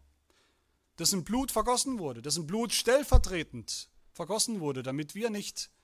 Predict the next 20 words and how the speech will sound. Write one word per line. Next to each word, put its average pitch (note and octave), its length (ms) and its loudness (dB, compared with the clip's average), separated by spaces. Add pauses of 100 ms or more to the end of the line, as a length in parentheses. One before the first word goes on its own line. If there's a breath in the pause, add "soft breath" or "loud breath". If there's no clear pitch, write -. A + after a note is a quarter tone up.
sterben G3+ 560 -4
müssen. C#3 360 0 (760 soft breath)
All G3 120 2
das A#3+ 200 4
wurde A3 140 0
erfüllt A#3+ 400 -4
natürlich, E3+ 320 -6
dieses D3 220 -6
Passa G#3 360 0
wurde F3 160 0
erfüllt A3 420 -6
in B3 220 -6
Jesus A#3 360 -2
Christus, A#3+ 400 -4
der E3 240 0 (200 loud breath)
sowohl G3+ 600 4 (220 loud breath)
der, F#3 320 0 (160 soft breath)
der E3 80 -2
Priester B3+ 680 4 (180)
war, D#3 500 0